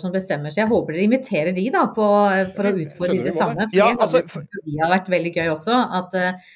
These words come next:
Speaker 1: men, eh, men vi vet jo de andre, eh, det er jo noen, det er jo veldig forskjellig hva de andre har valgt. Noen har jo valgt full disclosure og viser det kanskje ikke engang med ti sekunders eller delay, men andre har jo på en måte valgt å være veldig,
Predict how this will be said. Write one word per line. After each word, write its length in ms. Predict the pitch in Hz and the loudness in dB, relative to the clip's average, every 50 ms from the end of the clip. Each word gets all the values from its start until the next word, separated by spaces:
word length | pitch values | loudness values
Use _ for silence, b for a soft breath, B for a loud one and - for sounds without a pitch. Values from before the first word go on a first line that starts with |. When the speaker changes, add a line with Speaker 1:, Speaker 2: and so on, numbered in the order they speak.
| B B - 190 | B B 2 2
Speaker 1:
men, 140 | 190 190 190 190 | 4 4 4 4
eh, 320 | 190 185 180 175 175 175 180 180 | 2 2 0 -2 -4 -4 -4 -2
men 140 | 196 202 196 | 0 0 2
vi 80 | 202 196 | 2 2
vet 300 | 185 175 156 156 - - | 2 2 0 0 -2 -2
jo 60 | 208 202 | 0 0
de 80 | 233 208 | 2 2
andre, 380 | 196 175 156 147 143 165 170 170 175 170 170 170 170 165 156 | 0 -2 -4 -4 -4 -2 -2 0 0 0 0 0 -2 -4 -6
eh, 300 | - - 165 170 165 165 165 160 | -8 -10 -8 -8 -6 -6 -6 -4
det 60 | 175 170 | -2 2
er 60 | 185 208 | 4 6
jo 60 | 208 | 4
noen, 160 | 196 160 151 151 165 | 4 2 -2 -4 -2
det 80 | 202 190 | 0 2
er 100 | 180 180 190 | 2 2 0
jo 80 | 202 196 | 0 0
veldig 300 | 202 175 156 147 170 170 | -2 -2 -2 -4 -6 -8
forskjellig 400 | - 190 - - 165 156 165 190 | -8 -8 -8 -8 -8 -6 -6 -6
hva 140 | 175 165 170 | -4 -4 -2
de 80 | 190 196 | -2 -2
andre 220 | 165 147 151 160 185 | -4 -4 -6 -4 -2
har 60 | 190 | 0
valgt. 320 | 185 208 220 214 220 - 202 | 2 2 2 2 0 -2 -4
Noen 220 | 190 170 180 185 | -4 -4 -2 -4
har 80 | 180 175 | -4 -4
jo 60 | 160 | -4
valgt 260 | 160 151 160 160 - - | -4 -6 -6 -8 -10 -10
full 160 | - 170 165 160 | -10 -10 -8 -8
disclosure 560 | 175 170 - - 151 139 139 - 170 170 175 | -10 -10 -8 -6 -6 -6 -6 -6 -6 -4 -4
og 320 | 160 170 170 170 170 b b b b b b b 185 | -4 -2 -4 -4 -4 b b b b b b b 0
viser 340 | 202 185 151 - - 170 165 | 0 0 0 -2 -6 -6 -6
det 120 | 165 170 170 | -6 -4 -4
kanskje 340 | 190 165 151 147 - 165 | -6 -6 -6 -8 -10 -10
ikke 140 | 160 - 175 175 | -10 -10 -10 -8
engang 220 | 165 160 156 156 | -6 -6 -8 -8
med 300 | 160 160 165 165 165 160 160 | -8 -8 -6 -6 -6 -8 -10
ti 140 | - 165 156 | -10 -12 -10
sekunders 540 | - 175 165 165 170 165 156 160 170 165 - - | -6 -6 -6 -6 -8 -12 -12 -12 -14 -12 -8 -8
eller 240 | 180 165 170 170 165 | -6 -4 -4 -4 -4
delay, 340 | 175 175 165 165 196 220 233 | -4 -4 -2 0 2 2 2
men 240 | 214 196 175 175 180 180 | 2 0 -2 -2 -4 -6
andre 380 | 175 175 185 160 147 147 196 196 | -6 -6 -8 -10 -8 -6 -6 -4
har 140 | 175 165 156 | -2 -2 -4
jo 80 | 165 165 | -4 -4
på 80 | 190 | -6
en 20 | 170 | -8
måte 160 | 147 - 160 | -8 -10 -10
valgt 240 | 151 147 147 - - | -8 -8 -8 -8 -8
å 60 | 165 | -6
være 160 | 160 165 185 180 | -6 -4 -2 -2
veldig, 380 | 175 156 143 151 165 170 175 | -2 -2 -2 -2 -2 -2 -2